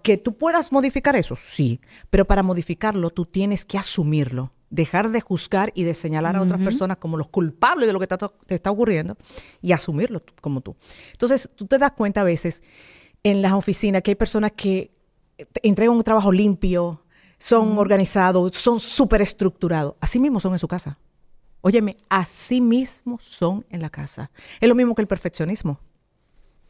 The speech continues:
Speaker 1: Claro, a las empresas nos, nos, nos encantan los perfeccionistas.
Speaker 2: Claro.
Speaker 1: Pero en la, en la casa es el diablo.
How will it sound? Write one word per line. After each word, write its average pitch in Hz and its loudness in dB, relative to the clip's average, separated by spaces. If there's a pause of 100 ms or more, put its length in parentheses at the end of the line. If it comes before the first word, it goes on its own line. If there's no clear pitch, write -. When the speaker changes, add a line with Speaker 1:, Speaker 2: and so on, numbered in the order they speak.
(340)
Speaker 1:
Claro, 156 2
a 131 0
las 147 2
empresas 180 0
nos, 202 2
nos, 175 -2
nos 170 -4
encantan 214 -2
los 185 -8
perfeccionistas. - -12 (180)
Speaker 2:
Claro. 185 -4 (600)
Speaker 1:
Pero 151 2
en 147 0
la, 143 -2
en 151 2
la 139 0
casa 135 -2
es - -8 (240)
el 190 -2
diablo. 143 -2